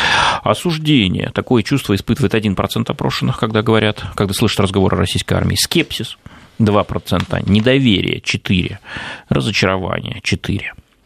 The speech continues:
А, ну, в общей сложности, а, порядка одиннадцати процентов, а, испытывают такого рода негативные чувства.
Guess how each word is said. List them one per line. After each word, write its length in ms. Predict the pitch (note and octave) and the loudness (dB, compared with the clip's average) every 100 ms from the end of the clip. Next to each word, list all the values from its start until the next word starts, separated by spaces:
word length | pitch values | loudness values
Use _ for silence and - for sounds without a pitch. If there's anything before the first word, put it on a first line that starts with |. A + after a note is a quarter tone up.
| _ - - - - - | _ -6 -4 -4 -6 -4
А, 360 | - F#2+ F#2+ F2 | 0 0 0 0
ну, 260 | A#2 B2+ - | 2 0 -2
в 140 | G2+ | -2
общей 380 | G#2+ - G2+ G2 | -2 0 0 -2
сложности, 680 | - - C3 B2+ - - G2 F#2+ | -2 2 4 4 2 0 0 0
а, 220 | - F#2+ | 0 0
порядка 560 | - F#2+ F#2+ - - - - - - | 2 0 -2 -2 -2 -2 -6 -10 -4
одиннадцати 480 | A2+ A2 - - | -2 0 0 -2
процентов, 640 | - - - D3 - - - | -4 -2 0 -2 -2 -4 -2
а, 480 | - F2+ F2+ F2 - | 0 2 0 -2 -4
испытывают 560 | G2+ - A#2+ - F#2 - | -4 -2 -2 0 0 0
такого 320 | G2 - F#2 | -4 0 0
рода 160 | F2+ F2+ | 2 4
негативные 500 | G2+ G#2 - F2+ F#2 | 4 2 -2 -4 -6
чувства. 380 | - - - | -8 -12 -16